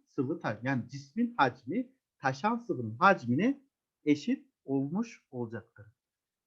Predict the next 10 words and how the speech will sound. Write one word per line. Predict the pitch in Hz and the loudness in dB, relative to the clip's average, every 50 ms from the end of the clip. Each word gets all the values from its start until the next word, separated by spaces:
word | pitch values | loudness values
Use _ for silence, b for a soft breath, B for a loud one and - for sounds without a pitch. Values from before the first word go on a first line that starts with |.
| _ _ _ _ _ _ _ - | _ _ _ _ _ _ _ -8
Üçüncü | 131 127 - 214 220 220 285 254 | -8 -4 -2 -2 2 4 4 6
durumda | 277 262 254 247 254 254 262 294 294 - _ _ - | 6 4 4 4 4 4 4 4 2 -4 _ _ -8
yine | 143 180 254 233 214 214 240 285 285 - _ - | -4 0 2 2 2 2 0 -2 -4 -8 _ -2
ne | 185 233 | 2 2
olacaktır? | 254 247 208 170 160 117 - - _ - 165 220 - - _ - | 2 2 2 2 0 0 0 -2 _ 0 0 0 -2 -6 _ -12
Çünkü | 220 214 - - | -10 -10 -12 -8
tamamı | _ - 196 208 247 254 247 254 214 | _ 0 2 2 2 2 0 0 2
batmış | 226 214 208 214 - - 214 208 208 - - | 4 4 2 2 -2 -8 -10 -10 -10 -10 -8
bunun | 208 185 196 214 240 233 - - _ _ _ _ _ _ _ _ _ _ _ _ _ _ _ _ _ _ _ _ _ _ _ _ _ _ _ 120 | -6 -4 -2 -2 -2 -2 -4 -10 _ _ _ _ _ _ _ _ _ _ _ _ _ _ _ _ _ _ _ _ _ _ _ _ _ _ _ 6
ve | 131 123 110 - - | 8 8 8 6 2